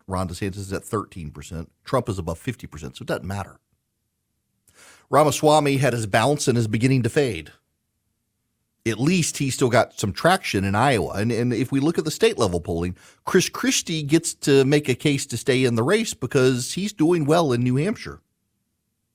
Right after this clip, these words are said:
Nikki Haley is doing well in New Hampshire and South Carolina. Ron DeSantis is doing well in Iowa. Ramaswamy doing well in Iowa. Mike Pence is not doing well.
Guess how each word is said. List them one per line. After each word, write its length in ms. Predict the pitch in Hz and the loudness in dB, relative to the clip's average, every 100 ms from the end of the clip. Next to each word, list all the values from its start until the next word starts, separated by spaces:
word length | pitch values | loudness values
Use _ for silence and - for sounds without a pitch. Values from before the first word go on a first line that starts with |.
| _ _ _ 139 | _ _ _ -4
Nikki 280 | 151 175 | -2 0
Haley 380 | 139 175 151 127 | 4 4 4 4
is 100 | 123 | 2
doing 260 | 110 139 127 | 4 2 4
well 220 | 127 135 | 4 4
in 80 | 123 | 2
New 100 | 113 | 2
Hampshire 360 | 117 117 147 - | 2 0 -6 -4
and 240 | 123 131 | -2 -2
South 260 | - 117 - | 0 0 -2
Carolina. 520 | 123 127 139 123 - _ _ _ _ _ _ _ _ _ | -6 -4 -4 -6 -10 _ _ _ _ _ _ _ _ _
Ron 280 | 107 135 151 | 4 4 6
DeSantis 560 | 135 - 123 113 165 - | 2 2 2 2 -2 -2
is 140 | 120 | -2
doing 300 | 110 123 127 | 2 2 4
well 280 | 107 101 113 - | 2 2 0 0
in 120 | 123 | 2
Iowa. 500 | 156 143 78 67 - _ _ _ - | 2 0 -2 -6 -14 _ _ _ -2
Ramaswamy 680 | 113 107 - 160 170 110 123 | 0 0 0 2 2 2 -2
doing 300 | 110 127 113 | 0 0 0
well 220 | 104 120 | 0 0
in 80 | 156 | -2
Iowa. 420 | 185 104 80 - _ _ _ _ | -2 -4 -8 -14 _ _ _ _
Mike 340 | 85 110 127 - | -2 -2 -2 0
Pence 460 | 139 135 - - - | 0 0 -2 -8 -4
is 220 | 113 107 | -4 0
not 280 | 117 113 117 | 0 0 0
doing 280 | 113 98 92 | 0 0 0
well. 380 | 87 101 160 | -2 -2 -4